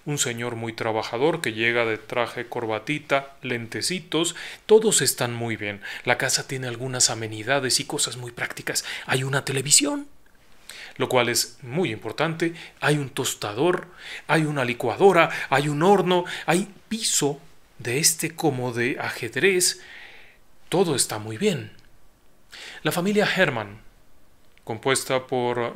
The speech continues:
James Herman senior, por su esposa, Lucille,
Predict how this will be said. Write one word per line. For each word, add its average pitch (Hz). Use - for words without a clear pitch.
James 127
Herman 120
senior, 127
por 123
su 113
esposa, 135
Lucille, 123